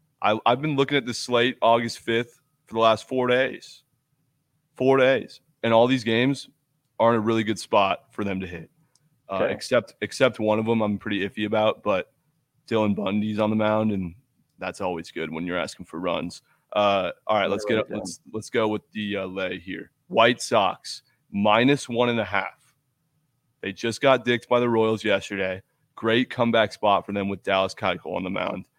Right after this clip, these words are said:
Speaker 1: Book it. The Blue Jays on the run line against the Indians today. I am praying to God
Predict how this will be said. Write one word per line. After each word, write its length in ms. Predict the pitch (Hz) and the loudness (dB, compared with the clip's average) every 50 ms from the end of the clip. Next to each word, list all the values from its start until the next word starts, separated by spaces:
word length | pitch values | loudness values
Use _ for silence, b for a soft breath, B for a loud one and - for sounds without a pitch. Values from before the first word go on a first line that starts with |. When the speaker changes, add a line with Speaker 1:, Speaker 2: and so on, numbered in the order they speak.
| _ _ _ _ _ _ _ _ _ _ - | _ _ _ _ _ _ _ _ _ _ -6
Speaker 1:
Book 280 | 117 107 98 - - | -6 -6 -6 -8 -12
it. 360 | 98 - - _ - - - _ _ _ _ _ _ _ _ _ _ _ _ _ _ _ _ _ _ _ - | -16 -18 -18 _ -20 -20 -20 _ _ _ _ _ _ _ _ _ _ _ _ _ _ _ _ _ _ _ -10
The 80 | 110 104 | -10 -6
Blue 340 | - 123 123 139 143 151 | -2 0 4 4 4 4
Jays 540 | 139 120 127 113 104 95 95 92 - - - _ _ _ _ - | 2 2 0 2 2 0 -2 -6 -10 -14 -18 _ _ _ _ 4
on 240 | 113 120 127 131 135 | 6 6 8 6 6
the 100 | 131 120 | 4 4
run 240 | 117 120 117 120 120 | 4 4 4 4 4
line 200 | 117 113 110 110 | 4 4 2 2
against 260 | 101 107 104 101 - | 0 -2 -2 -4 -4
the 120 | 104 104 | -2 -2
Indians 360 | 104 104 98 98 95 - - - | 0 0 0 -2 -4 -6 -6 -8
today. 320 | - 92 92 92 - - - _ _ _ _ _ _ _ _ _ - - - _ _ _ _ - | -8 -8 -6 -6 -8 -10 -14 _ _ _ _ _ _ _ _ _ -20 -20 -20 _ _ _ _ -2
I 200 | 101 107 107 104 | 0 0 2 0
am 160 | 98 95 87 | 0 -2 -6
praying 500 | - - - 113 110 107 110 117 120 120 | -10 -10 -4 -2 0 0 2 0 0 0
to 80 | 127 127 | 0 0
God 500 | 123 127 110 101 95 90 90 87 87 | 2 4 4 4 2 0 -4 -8 -12